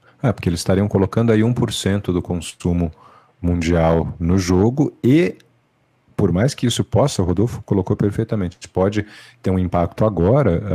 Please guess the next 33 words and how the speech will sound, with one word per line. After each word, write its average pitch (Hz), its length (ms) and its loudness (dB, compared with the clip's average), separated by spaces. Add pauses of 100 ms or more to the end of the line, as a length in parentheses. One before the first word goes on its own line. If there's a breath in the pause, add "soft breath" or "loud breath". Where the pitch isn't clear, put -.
(220)
ah, - 100 -12
também 98 320 0
tem 165 100 2
uma 120 120 0
questão 104 260 -2
de 123 80 -4
que 160 80 0
não 120 100 2
dá 98 120 2
pra - 100 -6
eles 196 100 -4
ficarem 98 260 -4
colocando 90 460 0
um 87 80 0
por 87 180 -4
cento - 340 -2 (460)
o 107 120 2
tempo 92 580 -2
todo, 98 440 0
porque - 500 -4
é 107 220 0
justamente 87 500 0
a 107 40 2
reserva 107 340 2
estratégica - 840 -2
deles. 95 440 -2 (600 loud breath)
Eles 76 160 -4
não 87 160 0
vão 87 200 0
gastar 98 520 2
essa 90 220 0
reserva 78 540 0
inteira, 92 500 0